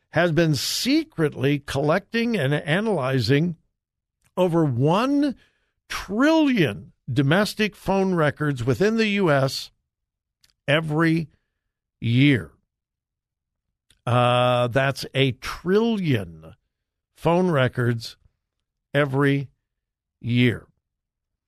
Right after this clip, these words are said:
Uh, the program used to be called Hemisphere and is run by A T and T in coordination with different agencies, according to Fox News.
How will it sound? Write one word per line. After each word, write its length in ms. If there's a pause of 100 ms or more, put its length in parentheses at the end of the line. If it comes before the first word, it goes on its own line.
(500)
Uh, 200
the 80
program 440
used 260
to 60
be 100
called 280
Hemisphere 720
and 280
is 140
run 220
by 320
A 180
T 240
and 160
T 300
in 340
coordination 800 (580)
with 160
different 460
agencies, 800
according 460
to 80
Fox 480
News. 760